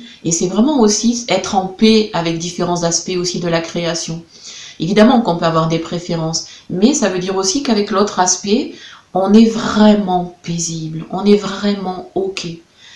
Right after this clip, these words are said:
Et, et du coup, la vie peut se dérouler avec, euh, avec une alternance, et ça, c'est l'autre principe de Pete, hein. C'est-à-dire que,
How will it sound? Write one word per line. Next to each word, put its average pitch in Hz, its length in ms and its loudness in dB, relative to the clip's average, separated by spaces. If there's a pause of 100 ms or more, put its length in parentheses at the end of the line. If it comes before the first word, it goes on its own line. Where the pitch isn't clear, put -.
(180)
Et, 220 480 4
et 196 40 6
du - 140 -4
coup, 294 220 0
la 190 160 4
vie 196 160 -4
peut 185 120 -6
se 170 120 -8
dérouler 175 500 2
avec, 175 400 -4
euh, 156 140 0 (400)
avec 180 320 0
une 175 120 2
alternance, 190 840 2
et 160 40 -2
ça, 208 140 -2
c'est 190 160 -4
l'autre 196 400 -2
principe - 580 -6
de 160 80 -4
Pete, 180 400 -6
hein. 214 140 -6 (360)
C'est-à-dire 180 460 0
que, 208 460 2